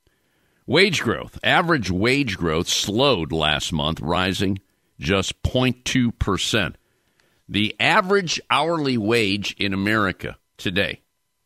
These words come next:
thirty-three dollars and nine cents.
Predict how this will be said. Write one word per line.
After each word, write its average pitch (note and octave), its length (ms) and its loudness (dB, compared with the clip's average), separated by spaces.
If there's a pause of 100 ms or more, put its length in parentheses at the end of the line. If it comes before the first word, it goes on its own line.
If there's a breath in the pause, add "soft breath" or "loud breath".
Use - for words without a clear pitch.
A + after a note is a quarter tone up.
(400)
thirty-three F#3+ 720 0
dollars C3 680 0 (760)
and G2+ 180 0
nine G2+ 260 2
cents. - 540 -6